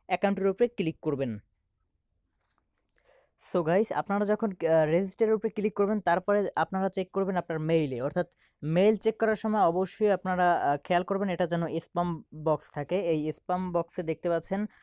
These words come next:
আমাকে কিন্তু, আহ, তাদের, আহ, একটা মেইল করে দিয়েছে, অর্থাৎ এখান থেকে আমরা ভেরিফাই করব। ওকে, দেখতে পাচ্ছেন এখানে, আহ, লেখা হচ্ছে এই কনফার্ম ইমেইল অ্যাড্রেস, এখানে আপনি ক্লিক করবেন,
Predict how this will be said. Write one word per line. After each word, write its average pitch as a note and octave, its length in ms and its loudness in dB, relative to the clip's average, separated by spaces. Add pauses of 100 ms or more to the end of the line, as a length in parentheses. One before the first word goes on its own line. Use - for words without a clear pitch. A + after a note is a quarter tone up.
(200)
আমাকে E3 380 2
কিন্তু, F3 480 0
আহ, C#3 200 4
তাদের, C#3+ 380 -2
আহ, C3+ 220 -2 (320)
একটা F3 220 0
মেইল F3+ 280 2
করে G3+ 180 0
দিয়েছে, D3 220 -2
অর্থাৎ D3+ 320 -6
এখান F#3+ 300 -4
থেকে G#3 260 -4
আমরা E3+ 220 0
ভেরিফাই E3 400 -2
করব। A#2 220 -6
ওকে, E3 340 -4 (540)
দেখতে E3 320 -2
পাচ্ছেন G#3+ 300 0
এখানে, F3+ 500 -2
আহ, C#3+ 160 4
লেখা E3 520 0
হচ্ছে F#3 360 -2
এই C3+ 540 -4
কনফার্ম D#3+ 480 -2
ইমেইল E3 440 -4
অ্যাড্রেস, D3 420 -4
এখানে D#3 260 -4
আপনি D3+ 180 -6
ক্লিক C#3+ 260 -6
করবেন, F#3+ 280 -6